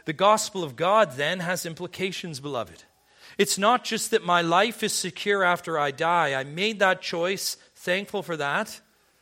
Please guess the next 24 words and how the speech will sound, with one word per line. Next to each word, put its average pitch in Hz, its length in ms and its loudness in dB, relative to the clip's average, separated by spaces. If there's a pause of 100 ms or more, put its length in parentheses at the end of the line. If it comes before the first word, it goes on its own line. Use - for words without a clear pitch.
(380)
No, 240 320 0
it's - 180 -4
much 220 340 0
more 240 340 -2
than 180 180 -6
that 151 200 0
if 147 120 -6
it's 143 120 -12
true. 220 680 -6 (240)
It 233 100 -2
is - 180 -2
this, 247 240 -2
my 214 200 6
life 220 360 6
is 208 160 -2
defined 208 880 0
by 180 160 4
a 139 100 -4
standard 214 640 -2
of 151 140 -8
righteousness 190 640 -4
here 220 260 -6
and 170 120 -6
now 170 520 -2